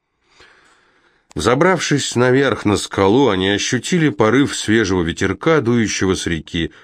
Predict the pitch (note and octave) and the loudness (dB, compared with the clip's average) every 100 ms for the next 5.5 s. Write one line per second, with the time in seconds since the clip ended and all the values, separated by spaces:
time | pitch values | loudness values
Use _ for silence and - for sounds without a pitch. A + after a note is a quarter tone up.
0 | _ - F3 F3 - G#2+ E2+ E2 - E2+ | _ -2 0 2 2 0 2 0 0 0
1 | G#2 E3+ D#3 - - _ _ _ - E2+ | 2 2 0 -2 -12 _ _ _ -6 0
2 | D3+ D#3 - G2+ F#2+ C3+ C#3 B2+ - C3 | 2 0 -2 0 2 2 2 -2 -2 0
3 | A#2+ B2 A#2+ G#2+ A2+ G#2+ A#2 A2 - G#2+ | 2 2 0 0 0 0 0 0 2 2
4 | G#2+ - - F2 D#2+ F2 E2 D#2+ - F2+ | 2 0 -2 0 2 0 -2 -6 -4 -4
5 | D#2+ E2+ D2 - D#2 | 0 0 -2 -2 -4